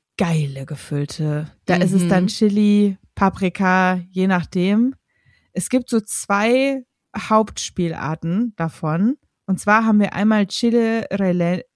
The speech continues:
Speaker 1: äh, relleno oder relleno. Nee, ist es doppelt? Ich weiß es nicht. Auf jeden Fall ist es eine Chili,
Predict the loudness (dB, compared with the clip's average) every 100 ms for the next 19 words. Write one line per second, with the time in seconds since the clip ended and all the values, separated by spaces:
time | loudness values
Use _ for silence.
0 | -14 -12 -4 0 2 2 0 2 2 2
1 | -2 _ -4 0 0 -2 _ _ _ -4
2 | -2 0 2 2 0 -4 _ _ -8 -6
3 | -6 -10 -12 -6 -6 -4 -6 -6 -6 -2
4 | -4 -6 -10 -10 -12 -20 -20 -20 -20 -4
5 | 0 2 2 2 0 0 -2 -4 -2 0
6 | 0 0 0 2 0